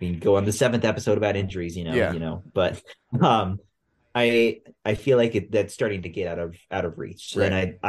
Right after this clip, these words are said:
Speaker 1: I would look more towards, you know, can they get to second in the Central, um, or even third? Can they just not get a wild card, you know?
Speaker 2: Mm-hmm.
Speaker 1: So that's, that's where I'm more interested in, at least right now for the time being.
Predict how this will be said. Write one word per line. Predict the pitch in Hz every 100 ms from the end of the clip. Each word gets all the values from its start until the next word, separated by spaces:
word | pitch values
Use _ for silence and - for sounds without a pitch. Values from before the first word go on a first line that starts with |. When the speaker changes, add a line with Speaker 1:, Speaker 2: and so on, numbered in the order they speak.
| 110
Speaker 1:
I |
would | 107 101
look | 101 98 - 113
more | 95 92
towards, | - 95 90 85 -
you | 95
know, | 82 80
can | - 85
they | 82
get | 80 85
to | 110
second | - 135 117 95
in | 87
the |
Central, | 82 85 78 82 73 69 - - - _
um, | 85 85 71 82 -
or | 92 90
even | 95 98 107
third? | 113 131 101 87
Can | - 90
they | 85
just | 90 -
not | 95 98 -
get | 95
a | 101
wild | 98 101 87 85 -
card, | 82 80 87
you | 90
know? | 92 101
Speaker 2:
Mm-hmm. | 117
Speaker 1:
So | 110 87 78 - - _ _ _
that's, | 147 151 -
that's | 165 156 131
where | 113
I'm | 98
more | 90 85
interested | 82 87 - 82
in, | 82
at |
least | 80 76
right | 90 -
now | 90
for | -
the | -
time | - 76 78
being. | - -